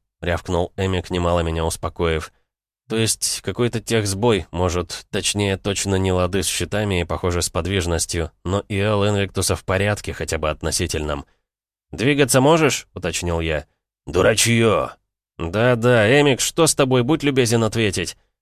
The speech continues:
"Дурачьё!" Чуть не размазал меня по стене ангара вопль,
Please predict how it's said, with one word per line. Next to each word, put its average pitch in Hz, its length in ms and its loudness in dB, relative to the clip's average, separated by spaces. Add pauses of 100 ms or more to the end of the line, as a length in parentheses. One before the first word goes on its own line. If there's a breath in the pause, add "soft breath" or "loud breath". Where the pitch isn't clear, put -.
(260)
"Дурачьё!" 123 1000 2 (480)
Чуть 90 200 -6
не 101 80 2
размазал 92 480 2
меня 92 220 0
по 85 120 -4
стене 92 320 -2
ангара 87 340 0
вопль, 95 320 0